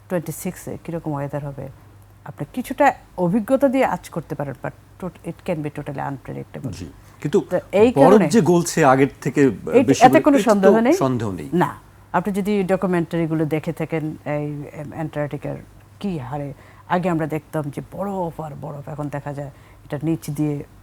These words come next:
Speaker 1: আহ, মানে পর্বত দেখা যাচ্ছে, মানে মা-, সয়েল
Speaker 2: জি।
Speaker 1: দেখা যাচ্ছে বা, আহ, রক দেখা যাচ্ছে।
Speaker 2: কিন্তু আমাদের লো লাইং যে এরিয়াগুলো আছে, সেক্ষেত্রে আমাদের এটা কতটা প্রভাব পড়তে পারে আসলে?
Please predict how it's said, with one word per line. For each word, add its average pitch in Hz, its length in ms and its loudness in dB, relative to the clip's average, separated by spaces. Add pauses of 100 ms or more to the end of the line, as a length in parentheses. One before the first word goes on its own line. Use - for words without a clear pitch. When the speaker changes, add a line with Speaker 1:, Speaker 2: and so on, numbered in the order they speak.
(120)
Speaker 1:
আহ, 156 320 -12
মানে 147 320 -14 (100)
পর্বত 175 420 2
দেখা 143 200 -6
যাচ্ছে, 131 280 -8
মানে 156 160 -6
মা-, 156 160 -4 (260)
সয়েল 180 300 2
Speaker 2:
জি। 165 60 -2
Speaker 1:
দেখা 156 200 0
যাচ্ছে 147 340 -8
বা, 139 400 -10
আহ, 139 280 -10
রক 175 240 0
দেখা 143 180 -8
যাচ্ছে। 135 280 -14
Speaker 2:
কিন্তু 180 320 2
আমাদের 160 400 4
লো 117 420 4
লাইং 180 540 0
যে 117 220 0 (120)
এরিয়াগুলো 123 460 2
আছে, - 220 -8
সেক্ষেত্রে 139 500 -4
আমাদের 131 320 0
এটা 135 200 -2
কতটা 139 280 -6
প্রভাব 113 280 -2
পড়তে 107 240 -4
পারে 98 160 -4
আসলে? 98 300 -12